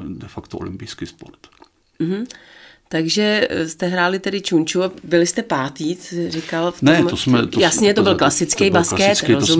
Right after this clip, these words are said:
Speaker 2: rozumím
Speaker 1: nějaký
Speaker 2: ti.
Speaker 1: ty extralize, hele, teď mluvím o ženský, protože já jsem dělal hlavně ženský basket tady v Mostě.
Speaker 2: Je třeba říct, že holky, obě tvoje dcery hrály
Speaker 1: Taky
Speaker 2: basket?
Speaker 1: hrály, samozřejmě hrály, dokonce, dokonce ta jedna se pohybovala v ně-, v těch nároďácích nějakých,
Speaker 2: Hmm.
Speaker 1: takže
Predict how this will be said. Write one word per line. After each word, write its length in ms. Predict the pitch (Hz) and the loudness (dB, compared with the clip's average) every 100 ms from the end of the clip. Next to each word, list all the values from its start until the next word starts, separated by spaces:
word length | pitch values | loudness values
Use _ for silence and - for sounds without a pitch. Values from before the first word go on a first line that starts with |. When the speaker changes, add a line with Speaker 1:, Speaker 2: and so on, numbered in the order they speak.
| - | 6
Speaker 2:
rozumím 80 | |
Speaker 1:
nějaký 240 | 101 98 95 | 6 4 4
Speaker 2:
ti. 120 | 104 | 2
Speaker 1:
ty 160 | - 110 | 2 2
extralize, 640 | - - 101 104 104 104 | 0 -4 -4 -4 -2 -2
hele, 220 | 104 104 104 107 104 95 90 | -2 -2 0 0 -2 -4 -4
teď 140 | 98 | -4
mluvím 360 | 101 101 87 85 | -2 0 -2 -4
o 80 | |
ženský, 400 | 80 92 85 - | -6 -6 -4 -6
protože 160 | 98 101 | -6 -6
já 60 | 92 | -6
jsem 400 | - 98 87 82 | -4 -4 -4 -8
dělal 280 | 92 92 | -8 -8
hlavně 240 | 82 85 95 | -8 -6 -6
ženský 360 | 82 76 - | -8 -8 -8
basket 320 | 87 92 - - | -8 -8 -12 -10
tady 180 | 104 104 | -8 -6
v 60 | |
Mostě. 280 | 104 - 113 110 117 | -8 -8 -6 -6 -4
Speaker 2:
Je 100 | 170 | -4
třeba 260 | 180 180 | -2 -2
říct, 160 | 180 180 | -2 -2
že 360 | 190 190 190 - | -4 -4 -4 -6
holky, 360 | 170 175 - | -6 -6 -6
obě 240 | 190 180 185 | -8 -8 -10
tvoje 340 | - 190 196 | -8 -8 -8
dcery 400 | 208 202 190 196 220 | -8 -8 -8 -8 -8
hrály 260 | 208 185 180 | -6 -6 -6
Speaker 1:
Taky 40 | 180 | -6
Speaker 2:
basket? 400 | - - 101 101 | -6 -2 -2 0
Speaker 1:
hrály, 440 | 98 95 98 98 | -2 -4 -4 -4
samozřejmě 540 | 95 85 87 92 92 98 | -6 -10 -10 -8 -8 -8
hrály, 320 | 85 82 90 | -8 -10 -12
dokonce, 380 | 90 87 - 92 87 | -12 -12 -10 -12 -12
dokonce 420 | - - 95 95 - | -16 -18 -20 -20 -18
ta 120 | 92 | -14
jedna 240 | 87 82 85 - - - | -12 -12 -16 -18 -20 -20
se 100 | - | -18
pohybovala 420 | - 90 101 85 | -14 -12 -10 -12
v 60 | - | -10
ně-, 160 | 80 - 104 117 | -12 -14 -20 -20
v 40 | - | -20
těch 160 | - | -16
nároďácích 680 | 98 87 92 92 85 - - | -14 -12 -10 -10 -12 -14 -12
nějakých, 200 | 98 180 180 135 | -4 0 0 -2
Speaker 2:
Hmm. 80 | 131 | -6
Speaker 1:
takže 240 | 95 95 | -12 -14